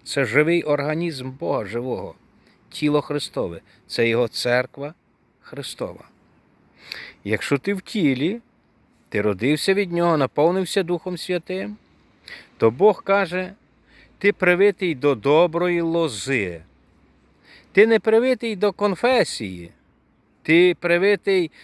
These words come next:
до доброї лози, до Ісуса Христа. Я не умаляю конфесії. Конфесії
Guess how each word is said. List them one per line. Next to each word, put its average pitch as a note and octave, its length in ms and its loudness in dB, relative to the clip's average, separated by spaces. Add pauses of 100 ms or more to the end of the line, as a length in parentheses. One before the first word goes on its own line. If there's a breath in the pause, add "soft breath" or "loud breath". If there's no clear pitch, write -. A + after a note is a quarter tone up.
(160 loud breath)
до D#3+ 240 2
доброї F#3 720 4
лози, F3+ 520 0
до D#3+ 240 2
Ісуса E3+ 580 -2
Христа. D#3+ 760 -4
Я D3 280 2
не F#3+ 140 0
умаляю D#3 520 2
конфесії. A#2 600 -6
Конфесії D#3+ 880 -2